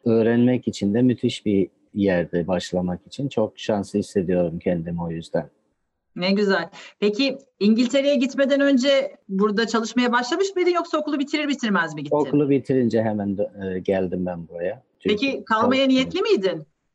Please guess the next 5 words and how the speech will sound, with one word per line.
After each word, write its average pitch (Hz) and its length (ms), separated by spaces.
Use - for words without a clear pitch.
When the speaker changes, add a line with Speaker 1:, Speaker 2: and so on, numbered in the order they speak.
Speaker 1:
Açıkçası 156 600
evet. 139 320
Çünkü 123 520
yani 101 480
bilmiyorum. 120 720